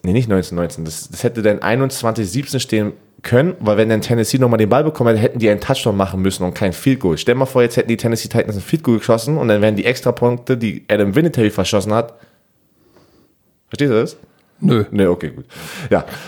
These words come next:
Speaker 1: so, ich hoffe, ihr versteht das da draußen. Auf jeden Fall war er sehr, ja, sagen wir so, er war sehr unten am Boden nach dem Spiel, obwohl die gewonnen haben. Und da haben die Reporter ihn gefragt, ja,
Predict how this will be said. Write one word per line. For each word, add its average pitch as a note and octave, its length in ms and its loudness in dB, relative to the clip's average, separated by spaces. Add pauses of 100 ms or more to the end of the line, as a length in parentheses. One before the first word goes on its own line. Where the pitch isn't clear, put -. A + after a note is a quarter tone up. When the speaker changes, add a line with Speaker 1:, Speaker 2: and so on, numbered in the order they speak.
(100)
Speaker 1:
so, G2 220 2
ich - 80 -6
hoffe, C3+ 160 2
ihr C3+ 120 2
versteht B2+ 320 -2
das B2 100 -4
da G#2+ 100 -2
draußen. C3 440 -2
Auf A2+ 180 0
jeden G3 180 4
Fall F#2 400 0 (1120)
war A#2 260 0
er A#2+ 180 4
sehr, C3 600 2 (500)
ja, F#2+ 220 2
sagen G2 240 0
wir G2+ 60 -2
so, G2 200 0
er F2 160 2
war G2+ 140 2
sehr G#2+ 240 2
unten B2 240 2
am G#2 180 2
Boden A2+ 400 2
nach A2 180 0
dem A2 140 -2
Spiel, A2+ 460 0
obwohl G2+ 260 2
die A2+ 100 0
gewonnen G2+ 360 2
haben. C#3 180 2
Und A#2+ 60 2
da A2 80 2
haben G#2+ 100 0
die G#2 60 2
Reporter A2 440 0
ihn G#2+ 160 0
gefragt, G2 460 -2
ja, G#2 400 2